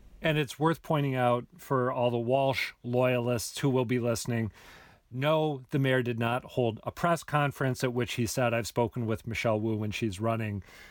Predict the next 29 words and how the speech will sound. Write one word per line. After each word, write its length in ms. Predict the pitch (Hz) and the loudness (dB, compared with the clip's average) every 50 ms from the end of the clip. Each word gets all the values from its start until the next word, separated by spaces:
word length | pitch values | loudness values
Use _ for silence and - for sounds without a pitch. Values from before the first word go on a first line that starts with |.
| - - _ | -20 -20 _
for 140 | _ - 120 | _ -8 -4
mayor." 340 | 123 131 139 139 135 135 131 | -2 0 2 2 2 2 2
The 100 | 131 147 | 2 2
mayor 180 | 160 165 151 | 2 2 2
was 120 | 143 123 - | 0 0 -2
contacted 520 | - 156 156 147 131 147 143 131 - 139 | 0 0 2 2 2 2 0 0 0 0
by 120 | 127 123 | 0 0
the 60 | 120 120 | 0 2
Boston 420 | 107 123 120 117 - - 131 120 | 2 2 2 2 0 -2 -6 -4
Globe. 300 | 113 139 143 143 143 120 | 0 2 2 2 2 0
They 160 | 135 135 131 | 0 2 2
asked 320 | 127 131 139 139 - - 139 | 2 2 2 0 0 -2 -2
him 80 | 120 | -2
about 320 | 120 107 110 110 107 104 - | -2 -2 -2 -2 -2 -2 -2
that, 320 | 120 110 104 104 107 - - _ _ _ _ - | -2 0 0 0 -2 -4 -8 _ _ _ _ -4
and 180 | 135 123 120 104 | -2 -2 -2 -2
he 340 | - - 123 117 110 101 - - | -2 -2 -2 0 -2 -4 -4 -2
confirmed 480 | - 160 151 - - 190 170 143 117 | 0 0 0 0 0 0 0 0 -2
it, 160 | 107 107 - _ _ _ - | -4 -10 -14 _ _ _ -4
basically. 560 | 123 110 101 - - 113 - 127 143 139 110 - - - - - - - - - - _ _ - | -4 -4 -4 -6 -8 -10 -10 -10 -10 -10 -10 -12 -16 -20 -20 -20 -20 -20 -20 -20 -20 _ _ -6
Soraya, 400 | - - 175 165 185 196 180 147 | -4 0 2 2 2 2 2 0
before 360 | 160 - - - 180 208 233 | -4 -6 -2 0 0 0 0
we 120 | 247 226 | 0 -2
get 300 | 165 143 156 151 143 - | 0 2 2 0 0 -2
to 160 | - - 143 | -2 -2 -2
Peter, 560 | 120 - - - 165 165 160 143 131 120 117 104 | -2 -2 -4 -2 0 2 2 4 2 2 2 0
the 120 | 123 123 | 0 -2
grizzled 600 | 110 95 95 110 127 147 139 123 139 131 120 131 | -2 -4 -2 0 2 2 2 2 0 0 0 0
expert 580 | 135 131 139 - - - - 131 123 117 117 | 0 0 -2 -2 -6 -6 -2 0 0 0 -2